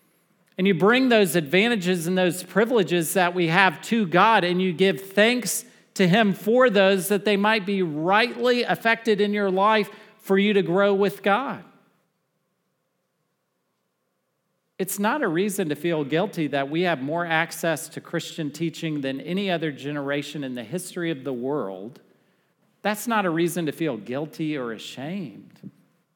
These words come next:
It's a reason to say, "Thank you, Lord, for what you provided for us that I might walk with you." And it, isn't it interesting that the devil has selected a strategy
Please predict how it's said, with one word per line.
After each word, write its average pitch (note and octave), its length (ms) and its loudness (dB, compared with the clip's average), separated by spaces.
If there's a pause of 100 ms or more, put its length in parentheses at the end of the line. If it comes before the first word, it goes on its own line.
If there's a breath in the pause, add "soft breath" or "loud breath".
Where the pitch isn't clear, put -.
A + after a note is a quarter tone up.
(360)
It's F3 180 -6
a E3+ 80 -2
reason D3+ 420 -2
to C3 60 -8
say, C3+ 260 -6
"Thank D3+ 320 -10
you, B2+ 140 -8
Lord, C3 380 -10 (560 soft breath)
for D#3+ 120 -4
what F#3+ 180 2
you G3 120 0
provided E3 540 0
for F3+ 200 0
us F#3 220 -2
that E3+ 100 0
I F3+ 120 2
might F#3 280 -2
walk F3+ 320 -2
with F3 240 -4
you." F#3 360 -4 (1600 soft breath)
And F3 120 -2
it, F3+ 160 -4
isn't G3+ 320 0
it E3+ 100 -2
interesting F#3+ 680 -6
that D#3 180 -4
the E3 60 -4
devil F3 420 0
has D#3+ 180 -2
selected E3 580 -4
a C#3+ 100 -2
strategy C#3+ 1000 -4